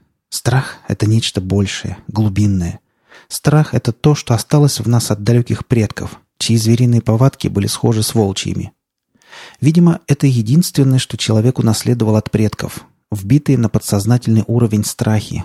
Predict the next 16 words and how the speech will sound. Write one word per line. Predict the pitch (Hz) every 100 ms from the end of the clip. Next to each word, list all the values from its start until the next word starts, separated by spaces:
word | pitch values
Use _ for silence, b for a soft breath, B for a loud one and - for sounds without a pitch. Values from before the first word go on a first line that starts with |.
| _ -
рожденные | 98 101 104 120 127 113
во | 101
времена | 98 101 101 98
дремучей | 101 101 98 - -
древности | 101 127 120 - - 110 b b b
и | 110
стойко | - 165 175 120
выдержавшие | 131 123 117 113 110 113 110
тысячелетия | - 113 104 - 95 113 117 147
забвения. | 95 90 92 95 90 90 - _ _ _ _ _ _ _
Страх | - - 127 143 101
дремал, | 101 107 135 139
убаюканный | 107 104 123 147 131 127
биением | 110 107 110 113 107
тысяч | - 113 - -
сердец, | - 95 95 131 -